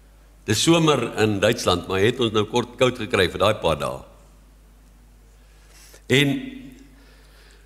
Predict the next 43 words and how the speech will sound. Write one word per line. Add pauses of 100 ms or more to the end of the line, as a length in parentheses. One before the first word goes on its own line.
(380)
ons
wil
graag
die
kampe
besoek,
maar (960)
dit
lyk
toe
net
nie
of
ons
maklik
in
die
kampe
gaan
uit-,
uitkom
nie.
Julle, (580)
as
'n
mens
so
'n
groep
lei, (840)
ek
en
my
vrou
het
nie
die
nag
geslaap
nie,
want
wat
nou?